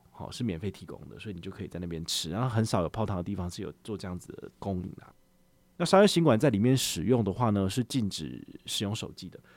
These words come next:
所以你在里面的确就是只能泡泡汤，然后休息这样子，不太能够比如说到其他的地方就是，呃，再拿手机起来用，哦，这倒是，是被禁止的部分，哦，所以这个也算是蛮严谨的。但听说里面泡汤的品质是蛮好的，所以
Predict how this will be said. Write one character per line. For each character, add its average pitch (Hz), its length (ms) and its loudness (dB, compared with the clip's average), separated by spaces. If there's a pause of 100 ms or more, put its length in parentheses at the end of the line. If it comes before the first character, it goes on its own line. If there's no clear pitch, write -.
所 - 140 -4
以 120 40 0
你 104 60 0
在 127 100 -2
里 107 100 0
面 104 160 0
的 98 160 -4
确 120 140 0
就 110 120 -2
是 104 140 -2
只 - 200 -10
能 - 100 -12
泡 110 120 -8
泡 107 100 -2
汤， 101 200 -6
然 82 80 -2
后 92 60 -2
休 92 220 -2
息 - 280 -4 (320)
这 - 80 -14
样 - 140 -16
子， - 120 -20 (260)
不 - 80 -12
太 143 120 2
能 107 100 0
够 110 140 4
比 98 100 -2
如 90 80 0
说 98 240 -2 (260)
到 113 220 2
其 - 160 -4
他 104 120 0
的 107 40 -2
地 107 140 -2
方 98 280 -2 (280)
就 - 100 -8
是， 101 400 0 (240)
呃， 55 260 -10
再 131 80 0
拿 98 160 2
手 80 140 -6
机 82 80 -8
起 - 120 -10
来 - 120 -14
用， 87 240 -8
哦， - 160 -16
这 131 100 2
倒 123 160 4
是， 104 380 0
是 110 140 -6
被 101 160 -2
禁 90 200 -10
止 82 140 -12
的 - 80 -16
部 - 160 -16
分， - 180 -16 (140)
哦， - 100 -14
所 - 160 -6
以 101 80 -4 (320)
这 - 80 -12
个 101 80 -2
也 87 140 -2
算 147 180 4
是 135 120 2
蛮 98 180 4
严 95 180 2
谨 113 280 -4
的。 - 100 -14 (220)
但 160 120 4
听 151 220 2
说 143 140 6
里 107 100 4
面 110 420 2 (160)
泡 139 140 2
汤 131 100 2
的 117 60 2
品 90 180 -2
质 78 120 -10
是 - 120 -4
蛮 85 220 -2
好 - 180 -8
的， - 140 -10
所 - 140 -4
以 101 120 -2